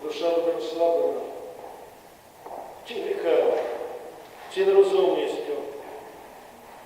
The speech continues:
чи тим, що вона не змогла подолати темне, брудне, зле, що з усіх боків іде на нас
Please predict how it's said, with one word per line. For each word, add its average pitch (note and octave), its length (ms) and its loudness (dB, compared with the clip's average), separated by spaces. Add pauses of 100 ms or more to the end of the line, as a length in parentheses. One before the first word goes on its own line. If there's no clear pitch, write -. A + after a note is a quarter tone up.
(460)
чи F#3+ 140 -2
тим, G3 260 6
що E3+ 240 0
вона F#3 480 4 (920)
не F3 240 2
змогла F#3 520 6
подолати - 1160 6 (2500)
темне, F#3 400 2
брудне, - 520 -2
зле, F3 460 0 (1000)
що D#3 120 -6
з A#2+ 180 -4
усіх A#2 160 -4 (180)
боків F#4+ 420 8 (680)
іде G3 520 4
на E3+ 140 4
нас E3 640 0